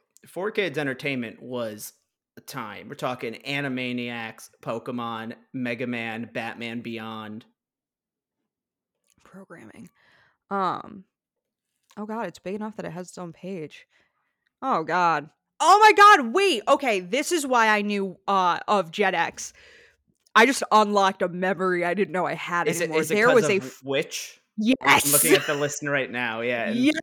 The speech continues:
Speaker 2: Yes, it's because of which. I forgot about this show. I wonder if I can find this anywhere.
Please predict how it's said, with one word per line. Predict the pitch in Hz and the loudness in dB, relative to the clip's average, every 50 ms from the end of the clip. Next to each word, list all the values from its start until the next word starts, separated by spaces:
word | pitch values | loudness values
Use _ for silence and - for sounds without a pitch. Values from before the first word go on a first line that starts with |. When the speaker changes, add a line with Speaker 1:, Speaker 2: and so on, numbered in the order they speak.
| _ 381 | _ -8
Speaker 2:
Yes, | 339 - 330 | -6 -4 -4
it's | 320 226 247 | -4 -4 -4
because | 247 294 240 - 311 294 269 220 | -4 -4 -2 2 2 2 4 4
of | 269 247 226 | 4 2 4
which. | 247 247 240 240 233 233 - - - | 6 8 8 8 8 6 4 0 0
I | 233 269 294 | 2 2 2
forgot | 269 - 285 - 190 - _ - - 370 370 392 - 415 392 | 0 -2 -4 -4 -6 -8 _ 2 4 8 10 10 10 10 8
about | 339 262 285 254 247 240 240 - | 6 4 2 2 2 0 2 2
this | 262 233 - | 2 2 2
show. | - - - - 240 208 196 185 175 147 - - - | 2 -2 -2 -2 0 0 0 0 -2 -4 -6 -8 -12
I | 226 262 | -12 -10
wonder | 311 359 440 480 | -10 -8 -6 -6
if | 466 466 | -6 -6
I | 240 | -8
can | 202 - | -10 -12
find | - - 160 170 175 170 - | -18 -16 -14 -14 -14 -14 -16
this | - - | -20 -20
anywhere. | - - - - - _ | -20 -20 -20 -20 -20 _